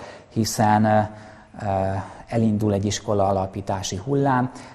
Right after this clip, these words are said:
viszont az ukrán nyelven való oktatás az Orosz Birodalomban még mindig korlátozott, sőt, egyre inkább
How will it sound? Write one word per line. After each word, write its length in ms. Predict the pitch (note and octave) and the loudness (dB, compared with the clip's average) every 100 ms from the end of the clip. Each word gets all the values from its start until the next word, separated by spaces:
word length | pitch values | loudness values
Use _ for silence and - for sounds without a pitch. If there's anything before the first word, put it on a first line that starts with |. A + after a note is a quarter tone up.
| - | -6
viszont 400 | A#2+ - G#2+ G#2 | -4 -2 -2 0
az 380 | G2+ G2 G2+ - | 0 0 -6 -10
ukrán 480 | B2+ A#2+ G#2+ G#2+ A2 | -8 -4 -2 0 0
nyelven 400 | A#2+ A#2+ A2+ G#2+ | 4 4 4 2
való 320 | G#2 G2+ G2+ | 2 2 0
oktatás 500 | G#2+ - A2 F#2+ F#2+ | -2 -4 -2 -2 -4
az 140 | F#2+ | -6
Orosz 220 | A2 G#2 G2+ | -4 -4 -4
Birodalomban 640 | G#2+ G#2+ G#2+ A2 A2 G#2 | -2 0 0 0 0 0
még 180 | G#2+ G#2 | 0 0
mindig 360 | A2 G#2+ G2+ | 2 2 0
korlátozott, 800 | - G2+ G2+ F#2+ F#2 G2+ B2 C3+ | -2 0 2 0 -2 0 0 0
sőt, 360 | - G#2+ A2+ A#2+ | -4 0 0 0
egyre 300 | A2 B2 G#2+ | 0 2 0
inkább 360 | G#2 G2+ G2 | -2 -4 -6